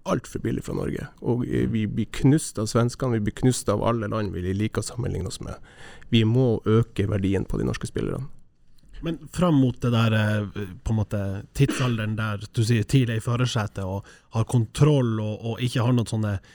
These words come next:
Speaker 2: sorte hull der det bare renner penger ut, alt det der. Hvordan ser du da balansen opp mot det å skulle, ja,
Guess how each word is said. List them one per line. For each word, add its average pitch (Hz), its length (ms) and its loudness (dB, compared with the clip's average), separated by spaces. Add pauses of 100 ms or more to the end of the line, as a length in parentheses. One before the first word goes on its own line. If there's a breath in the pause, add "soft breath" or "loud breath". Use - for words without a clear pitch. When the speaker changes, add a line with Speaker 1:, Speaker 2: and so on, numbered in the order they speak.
(160 soft breath)
Speaker 2:
sorte 143 400 2
hull 127 200 4
der 107 120 -4
det 104 80 -4
bare 107 300 0
renner 123 340 4
penger 120 320 2 (120)
ut, 110 120 -4
alt 110 160 -2
det 110 80 -4
der. 113 160 0 (320 loud breath)
Hvordan 220 320 2
ser 190 160 0
du 170 80 2
da 165 100 0
balansen 139 540 0
opp 123 120 -2
mot 120 140 0
det 127 140 0
å 117 80 0
skulle, 117 300 0 (180)
ja, 117 80 -6